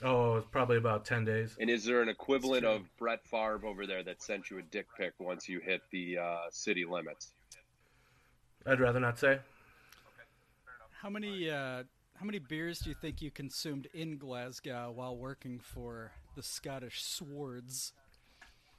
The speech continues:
Speaker 1: Uh, let's see. I was there for approximately one hundred days, so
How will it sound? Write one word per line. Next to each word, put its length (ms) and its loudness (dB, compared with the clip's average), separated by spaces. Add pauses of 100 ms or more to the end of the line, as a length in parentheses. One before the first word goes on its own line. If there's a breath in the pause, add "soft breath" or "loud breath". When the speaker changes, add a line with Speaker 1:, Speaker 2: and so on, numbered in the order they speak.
(260 soft breath)
Speaker 1:
Uh, 260 4
let's 240 0
see. 340 0
I 80 6
was 160 4
there 280 8
for 920 6
approximately 1400 0
one 240 0
hundred 340 0
days, 440 2
so 540 0